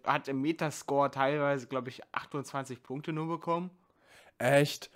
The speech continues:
Speaker 2: Also ich hab es gestartet, es, es lief alles flüssig.
Speaker 1: Ja, also es hat ja, äh, nicht das Problem, dass es nicht flüssig läuft. Nur halt, dass es, äh,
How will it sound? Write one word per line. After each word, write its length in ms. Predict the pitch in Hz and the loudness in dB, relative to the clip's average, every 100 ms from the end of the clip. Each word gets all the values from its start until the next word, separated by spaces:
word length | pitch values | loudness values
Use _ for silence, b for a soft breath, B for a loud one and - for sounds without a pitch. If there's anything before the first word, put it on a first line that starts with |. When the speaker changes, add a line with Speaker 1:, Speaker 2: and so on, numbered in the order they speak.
| b | b
Speaker 2:
Also 340 | - 120 127 110 B _ | 0 4 2 0 B _
ich 220 | 160 156 | 2 4
hab 240 | 180 175 - | 4 2 0
es 140 | 131 | -4
gestartet, 680 | 139 - 117 110 127 160 160 | -4 0 6 6 6 0 -2
es, 300 | 120 117 - - _ _ | -4 -4 -6 -14 _ _
es 140 | - - | -10 -2
lief 220 | 127 131 - | -2 -2 -2
alles 260 | 95 117 | 0 0
flüssig. 520 | - 180 185 202 - - | 2 2 2 0 -4 -2
Speaker 1:
Ja, 160 | 127 131 | 4 6
also 340 | 139 135 143 | 6 0 0
es 200 | 127 131 | -2 0
hat 160 | 151 151 | 0 2
ja, 60 | |
äh, 180 | 127 131 127 | 0 -2 -6
nicht 840 | 113 85 69 92 95 131 147 160 | -12 -12 -14 -14 -8 -4 -4 -2
das 140 | 160 151 | -2 -2
Problem, 360 | - 139 170 | -4 0 2
dass 160 | 160 160 | 2 -2
es 160 | 156 - | -4 -6
nicht 180 | 123 | -8
flüssig 500 | - 175 220 - 180 | -4 -2 0 0 -2
läuft. 460 | 123 113 107 104 - b b b | -4 -4 -4 -8 -14 b b b
Nur 160 | 131 151 | 2 2
halt, 180 | 151 151 | 4 2
dass 220 | 143 - | 0 -4
es, 280 | 131 - - | -10 -12 -10
äh, 340 | 120 117 113 | -6 -6 -6